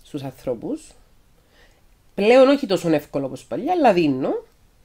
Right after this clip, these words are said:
Και όταν αποδειχθεί ότι το πρόσωπο στο οποίο δίνω ευκαιρία είναι κατάλληλο, τότε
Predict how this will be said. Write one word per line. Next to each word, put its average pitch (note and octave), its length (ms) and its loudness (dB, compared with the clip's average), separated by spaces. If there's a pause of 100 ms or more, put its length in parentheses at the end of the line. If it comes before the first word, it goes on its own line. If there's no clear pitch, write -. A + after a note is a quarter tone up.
(560)
Και A3+ 100 -4
όταν B3 280 4
αποδειχθεί F#3 880 2 (960)
ότι D3+ 200 -6
το D3+ 100 -4
πρόσωπο D#3 380 -6
στο D3+ 160 -8
οποίο D3 160 -6
δίνω D3 220 -4
ευκαιρία C#3+ 400 -6
είναι C#3+ 160 -4
κατάλληλο, C#3 680 -8 (840)
τότε E4+ 220 -4